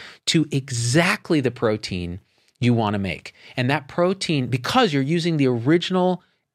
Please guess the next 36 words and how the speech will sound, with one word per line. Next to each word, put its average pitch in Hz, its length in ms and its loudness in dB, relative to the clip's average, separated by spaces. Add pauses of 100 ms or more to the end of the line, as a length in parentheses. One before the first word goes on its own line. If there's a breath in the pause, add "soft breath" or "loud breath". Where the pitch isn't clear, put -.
(160)
M 165 200 2
R 156 200 2
N 143 100 0
A 135 140 2
sequence 104 600 -2
that 107 140 -4
the 113 100 0
virus 151 520 0
would 110 140 0
use 95 300 -2
to 117 120 -4
teach - 280 -4
your 104 120 -6
cells 78 480 -6 (240 soft breath)
how 113 100 0
to 104 80 -2
make 92 180 -6
this 95 120 -10
protein. 78 460 -10
So 135 440 2 (640 loud breath)
you 160 340 0
are 147 440 2 (320)
making 151 420 0
a 135 120 4
pristine 190 1200 2 (260 soft breath)
version 120 760 0
of 113 200 -4
the - 80 -8
spike 123 360 0
protein 90 680 -6
and 113 300 -6 (500)
binding 139 360 0
antibodies 110 460 -2
all 98 160 0
over 113 260 -2
it, - 80 -18